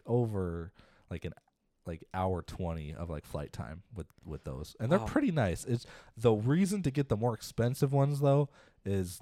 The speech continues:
Speaker 1: the, like, the
Speaker 2: The,
Speaker 1: awareness that they have
Speaker 2: yeah, the
Speaker 1: of the
Speaker 2: geogra-,
Speaker 1: surroundings.
Speaker 2: geographical point. I mean,
Speaker 1: They have, like, sensors, like,
Speaker 2: Yeah.
Speaker 1: like, more sensors on the drone.
Speaker 2: I will, I will say I've seen some Mavic, uh, Pros crash.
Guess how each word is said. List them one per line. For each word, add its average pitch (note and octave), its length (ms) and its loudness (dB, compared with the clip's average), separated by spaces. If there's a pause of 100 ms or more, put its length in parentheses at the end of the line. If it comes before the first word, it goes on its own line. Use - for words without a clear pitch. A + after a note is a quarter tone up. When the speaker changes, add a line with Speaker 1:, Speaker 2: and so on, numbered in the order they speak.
Speaker 1:
the, F2 380 -2
like, F#2 240 -8
the F2+ 200 -4
Speaker 2:
The, A2 140 0
Speaker 1:
awareness F2 460 -4
that - 140 -14
they C#2 140 -8
have F#2 260 -8
Speaker 2:
yeah, A2+ 100 4
the G#2 60 2
Speaker 1:
of G2 80 -8
the G#2 80 -6
Speaker 2:
geogra-, G#2+ 320 0
Speaker 1:
surroundings. D#2+ 420 -8
Speaker 2:
geographical G#2+ 760 -4 (1040)
point. - 240 -6
I A#2+ 60 -4
mean, A2 320 -6
Speaker 1:
They F3 80 10
have, F3+ 120 6
like, D3+ 120 6
sensors, B2 640 2
like, G2+ 180 2
Speaker 2:
Yeah. G#2 160 2
Speaker 1:
like, A2 180 2
more B2+ 180 4
sensors A2 520 2
on G2+ 140 4
the F#2 100 0
drone. F#2 320 0
Speaker 2:
I A#2+ 100 2
will, D3+ 280 4 (100)
I A#2 60 0
will B2+ 120 0
say A2 160 -6
I've G#2 140 -4
seen G#2+ 240 -6
some G2+ 420 -6 (280)
Mavic, G2 380 -6 (500)
uh, - 300 -8 (240)
Pros G2 340 -8
crash. - 480 -8